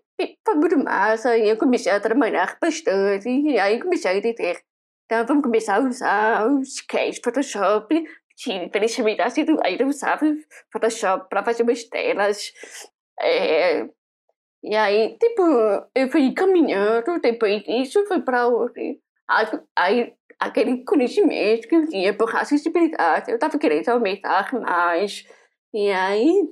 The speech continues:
eu fui pra, pra Porto Alegre, que tava rolando, tinha rolado um evento em Mescov, P R, né? Foi na dois mil e dezoito.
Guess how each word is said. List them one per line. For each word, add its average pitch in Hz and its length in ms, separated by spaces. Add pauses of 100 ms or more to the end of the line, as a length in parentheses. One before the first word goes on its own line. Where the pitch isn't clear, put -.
(680)
eu 269 160
fui 240 380
pra, 190 960 (560)
pra 208 140
Porto 240 300
Alegre, 196 520
que - 120
tava 208 220
rolando, 226 560 (240)
tinha 220 160
rolado 220 480
um 269 40
evento 220 600 (240)
em 254 80
Mescov, 208 760
P 339 300
R, - 440
né? 185 240 (260)
Foi 226 300
na 190 380
dois 339 260
mil 214 200
e 202 40
dezoito. 202 760